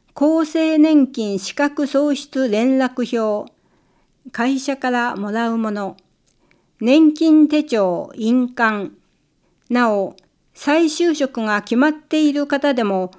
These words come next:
次の厚生年金保険や共済組合などの公的年金に加入するまでは、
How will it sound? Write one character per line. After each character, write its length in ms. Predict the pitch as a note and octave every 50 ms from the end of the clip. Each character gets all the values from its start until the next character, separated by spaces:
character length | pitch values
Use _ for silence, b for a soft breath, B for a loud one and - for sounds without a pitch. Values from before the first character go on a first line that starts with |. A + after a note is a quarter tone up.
| b b b b b
次 320 | - - B3 C4+ D4+ D#4
の 220 | D4+ D4+ D4 D4 C#4+ C#4+
厚 260 | - B3+ C#4 D4+ D#4+
生 240 | D#4 E4 E4 E4 D#4+
年 280 | D#4 D#4 D#4 D#4 D4+ D4
金 280 | D4 - D4+ D4+ D4 C#4
保 120 | C#4+ D#4
険 300 | D4+ D4+ B3+ A3+ G#3+ G#3
や 260 | F#3+ F#3 F3 F3+ - b b b b b b
共 260 | - C#4 C#4+ D#4+ E4
済 320 | D4+ - E4 D#4+ D#4+ D#4+ D#4
組 380 | D#4 - E4 D#4 D4+ D4 C4+
合 180 | B3 A#3+ A3+ A3
な 140 | A3+ B3 B3+
ど 120 | A#3 A#3
の 240 | G#3+ G3+ G3 F#3+ F#3
公 260 | - - C#4+ D4+ D#4+
的 260 | D#4 E4 D#4 D#4 D#4
年 280 | D4+ D#4 D#4+ D4+ C#4+ C4+
金 280 | - B3 A3+ G#3+ G#3 G3+
に 200 | G3 G3 F#3+ F#3+
加 180 | - A3 A3
入 320 | A#3+ C#4+ D4+ D4+ D4+ D4 C#4
す 160 | - C4+ C4
る 100 | C#4 C#4+
ま 140 | C4+ C#4 C4+
で 100 | A3+ G#3+
は、 280 | F#3 F#3+ F#3 F#3 F3